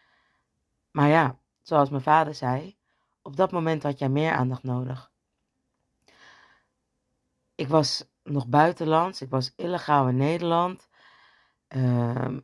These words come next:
ik was nog jong. Dus ik had gewoon die zorg nodig zoals kleine kinderen nodig hebben. Ik was immers eenentwintig maanden toen ik bij mijn ouders kwam. Maar goed, dat continu anders zijn heeft ook geloond.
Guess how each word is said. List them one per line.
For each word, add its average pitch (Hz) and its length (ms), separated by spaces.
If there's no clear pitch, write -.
ik - 320
was 151 300
nog 139 200
jong. 226 420
Dus 202 160
ik - 80
had 240 200
gewoon 226 340
die 196 120
zorg 233 300
nodig 196 460
zoals - 280
kleine 208 300
kinderen 170 560
nodig 208 320
hebben. - 280
Ik 196 140
was 180 240
immers 180 440
eenentwintig 190 720
maanden 165 460
toen 190 140
ik 165 100
bij 156 160
mijn 147 140
ouders 165 300
kwam. 127 260
Maar 180 160
goed, - 420
dat 175 260
continu 214 420
anders 180 440
zijn 160 460
heeft 151 260
ook 151 160
geloond. 139 580